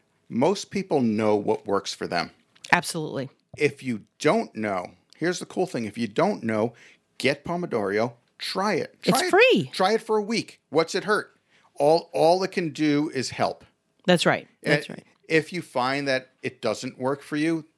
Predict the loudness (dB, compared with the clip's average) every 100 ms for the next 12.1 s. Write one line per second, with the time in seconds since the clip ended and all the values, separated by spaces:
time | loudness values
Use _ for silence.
0 | -4 -2 -2 -6 -4 -2 0 4 6 6
1 | 4 0 -4 -4 -2 -2 0 0 2 0
2 | 0 2 4 2 0 -6 -6 -4 -4 -8
3 | _ _ _ _ _ _ -8 0 0 0
4 | -2 0 2 2 0 -2 -2 -2 -2 -2
5 | 0 -2 -2 -2 -2 -2 -2 -2 -2 -4
6 | -2 0 2 2 0 0 -2 -2 -4 -2
7 | 0 -2 -6 -16 -16 -4 4 4 4 0
8 | 2 2 -2 -12 -6 -4 -2 2 4 4
9 | 2 2 2 2 2 2 2 0 2 2
10 | 4 4 4 2 -2 _ _ _ _ _
11 | 2 4 6 6 6 4 2 4 4 4